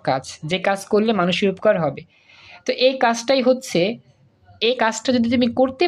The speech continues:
পারো, তাহলে এটাকেই বলা হয় অধিকার। সবাইকে বলতেছি, কথাটা বুঝতে পারছো কিনা? তুমি নিজের ইচ্ছায় সমাজে যা কিছু করতে চাও, এই ক্ষমতাটাই হচ্ছে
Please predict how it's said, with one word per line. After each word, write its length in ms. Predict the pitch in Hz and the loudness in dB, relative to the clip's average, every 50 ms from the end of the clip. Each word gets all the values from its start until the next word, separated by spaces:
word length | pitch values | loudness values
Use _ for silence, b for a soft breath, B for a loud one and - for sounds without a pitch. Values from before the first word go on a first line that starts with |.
| 349 - | 2 2
পারো, 220 | 170 147 165 196 269 - - _ _ _ _ _ _ - - - | 2 2 2 0 0 -4 -8 _ _ _ _ _ _ -8 -4 -2
তাহলে 280 | 202 214 240 277 254 185 170 | -2 0 2 2 2 2 0
এটাকেই 320 | 170 170 214 214 - 254 220 180 | 2 0 0 0 2 0 2 2
বলা 160 | 175 170 170 160 | 4 2 2 2
হয় 140 | 185 226 254 - 180 170 | 0 -2 -2 0 -2 -2
অধিকার। 300 | 147 143 131 - - - - - - - - - - - - - - - - _ _ _ _ _ - | -2 -2 -6 -10 -16 -18 -18 -20 -20 -20 -20 -20 -20 -20 -20 -20 -20 -20 -20 _ _ _ _ _ -2
সবাইকে 320 | - 214 214 240 247 254 220 202 | 0 0 2 4 4 4 4 4
বলতেছি, 320 | 220 220 220 240 233 - 254 240 214 | 2 2 2 0 0 0 0 0 0
কথাটা 240 | 202 196 208 202 214 190 185 | 0 0 0 0 0 0 2
বুঝতে 200 | 202 196 - - 165 | -2 -2 -2 -2 -2
পারছো 200 | 160 147 151 - 147 147 | -2 -2 -2 -6 -8 -6
কিনা? 140 | 147 143 139 B B B B B B B B _ | -6 -8 -8 B B B B B B B B _
তুমি 140 | - 254 269 254 233 | 2 2 4 4 4
নিজের 160 | 240 285 285 294 285 | 2 4 4 2 2
ইচ্ছায় 480 | 285 - - - 269 262 269 277 285 294 294 294 - - | 0 -4 -4 -4 -2 0 2 2 2 2 0 -4 -6 -2
সমাজে 340 | - 185 180 185 202 208 220 185 180 | -2 0 0 0 2 2 2 2 2
যা 80 | 170 170 170 | 0 0 -2
কিছু 180 | 214 196 - 226 233 - | -4 -4 -4 -4 0 0
করতে 240 | 220 220 220 - 247 240 - | 0 0 2 0 -2 0 2
চাও, 180 | 175 160 185 214 233 240 - _ _ - - 202 | 2 2 2 2 -2 -6 -12 _ _ -6 -2 -2
এই 60 | 208 202 - | -2 -2 -2
ক্ষমতাটাই 480 | - 185 190 208 208 233 240 254 254 214 | -4 -2 -2 0 0 0 0 2 2 2
হচ্ছে 200 | 208 208 - - | 0 0 -2 -4